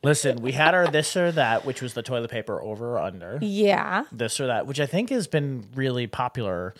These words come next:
Speaker 1: Uh, we, I cut those into the shorts on the YouTube channel, and they get, like, thousands
Speaker 2: The toilet
Speaker 1: of views.
Speaker 2: paper?
Speaker 1: No, no, not
Speaker 2: Oh,
Speaker 1: the,
Speaker 2: I'm
Speaker 1: just
Speaker 2: like,
Speaker 1: all
Speaker 2: we didn't
Speaker 1: those, like,
Speaker 2: talk
Speaker 1: this or
Speaker 2: about
Speaker 1: that. It's
Speaker 2: that.
Speaker 1: like the showers, the stuff. This
Speaker 2: It's
Speaker 1: or
Speaker 2: cool. It gets people chatting.
Speaker 1: Yeah, this or
Speaker 2: Yeah.
Speaker 1: that's cut into shorts.
Speaker 2: Yeah.
Speaker 1: We get thousands of views.
Speaker 2: Right.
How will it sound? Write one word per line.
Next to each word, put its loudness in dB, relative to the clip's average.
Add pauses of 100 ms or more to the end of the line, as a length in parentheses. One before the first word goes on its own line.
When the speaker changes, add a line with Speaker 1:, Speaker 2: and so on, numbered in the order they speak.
(300)
Speaker 1:
Uh, 0
we, -2 (160)
I 4
cut -2
those 0
into -4
the -4
shorts -4
on -4
the -2
YouTube -4
channel, 0
and -4
they -2
get, -4
like, -4
thousands 4
Speaker 2:
The 0
toilet 10
Speaker 1:
of 0
views. 10
Speaker 2:
paper? 2 (200)
Speaker 1:
No, 4
no, 2
not 8
Speaker 2:
Oh, 6 (100)
Speaker 1:
the, -8
Speaker 2:
I'm 2
Speaker 1:
just 8
Speaker 2:
like, 6
Speaker 1:
all 10
Speaker 2:
we 12
didn't 10
Speaker 1:
those, 6
like, 8
Speaker 2:
talk -2
Speaker 1:
this 8
or 10
Speaker 2:
about 10
Speaker 1:
that. 10
It's 10
Speaker 2:
that. 10
Speaker 1:
like 2
the 2
showers, 6
the 0
stuff. 4 (300)
This 10
Speaker 2:
It's 4
Speaker 1:
or 8
Speaker 2:
cool. 10
It -2
gets 8
people 6
chatting. 4
Speaker 1:
Yeah, 10
this 4
or 8
Speaker 2:
Yeah. 10 (220)
Speaker 1:
that's -2 (100)
cut 4
into -2
shorts. 6
Speaker 2:
Yeah. 8
Speaker 1:
We 2
get 2
thousands 2
of -8
views. -6
Speaker 2:
Right. 4